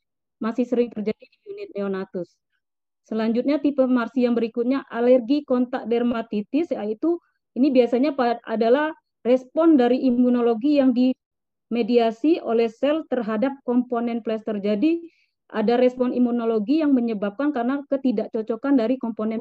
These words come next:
plester itu sendiri. Jadi inilah jenis-jenis marsi. Saya tekankan lagi yang paling banyak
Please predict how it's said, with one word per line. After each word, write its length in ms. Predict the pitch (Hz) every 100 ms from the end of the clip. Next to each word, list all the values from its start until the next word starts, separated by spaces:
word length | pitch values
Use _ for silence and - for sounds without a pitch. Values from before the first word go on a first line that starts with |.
| -
plester 340 | 208 208 226
itu 220 | 214 208
sendiri. 540 | 202 196 185 175 175 165 _ _ -
Jadi 240 | 202 277
inilah 320 | 262 254 277 240
jenis-jenis 640 | 240 247 196 220 226 220
marsi. 560 | 214 196 - 277 311 370 _ _ _ _
Saya 160 | - 226
tekankan 560 | 247 - - 233 247 233
lagi 320 | 226 226 285
yang 80 | 277
paling 240 | 240 240
banyak 320 | 233 262 285